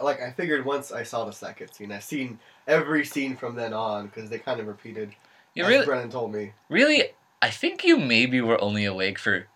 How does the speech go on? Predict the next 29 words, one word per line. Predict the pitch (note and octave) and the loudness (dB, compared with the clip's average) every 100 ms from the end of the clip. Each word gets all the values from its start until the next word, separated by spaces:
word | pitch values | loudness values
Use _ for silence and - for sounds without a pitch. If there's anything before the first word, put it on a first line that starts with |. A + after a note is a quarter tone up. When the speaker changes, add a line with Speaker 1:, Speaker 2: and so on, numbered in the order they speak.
| _ | _
Speaker 2:
fifteen | - C3+ A#2+ - A2+ | 0 0 0 0 2
to | B2 | 2
twenty | B2+ C3 A#2 | 6 6 6
minutes | G#2+ G#2+ G#2 | 2 0 -2
of | G2 | -2
this | G2+ G2 | -4 -2
movie, | G#2 G#2+ A2+ A#2 - | 0 0 0 -2 -6
but | A2 A2+ | 2 4
you | C3 D#3 | 6 2
really | G#2+ A2+ A2+ G#2 | 2 4 4 4
understand | G2 G2+ G2+ A2 G#2+ | 2 -2 -2 -4 0
<laughs> | F2+ | 2
everything | A#2 G#2+ - | 2 2 2
you | A#2+ A#2 | 2 2
need | A#2 | 2
to | - C#3 | 2 4
know | A2 F3+ D#3+ - - - C4+ | 10 10 10 2 -12 -8 2
Speaker 1:
<laughs> | A3+ | 6
Speaker 2:
about | D#3+ D3 D3+ E3 | 10 12 12 12
how | E3+ C#3+ | 12 12
it | C#3 | 12
went | C3 B2+ B2+ | 12 10 10
for | - E3 | 4 6
forever, | F#3 D3+ B2 B2 A#2 - | 10 12 12 10 4 4
'cause | C3+ | 2
it | C3+ | 2
was | C3+ C3+ | 2 8
so | C3+ | 10
repetitive. | B2+ B2+ A2 A#2 G2 G2 F#2+ | 10 10 8 10 6 4 2